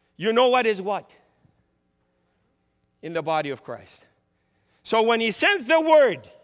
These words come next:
it is not for the purpose of segregating the flesh.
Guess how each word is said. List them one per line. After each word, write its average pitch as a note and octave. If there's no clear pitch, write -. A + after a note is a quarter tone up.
it A3+
is A#3
not B3+
for C4
the A3
purpose B3
of G#3
segregating G3
the E3
flesh. -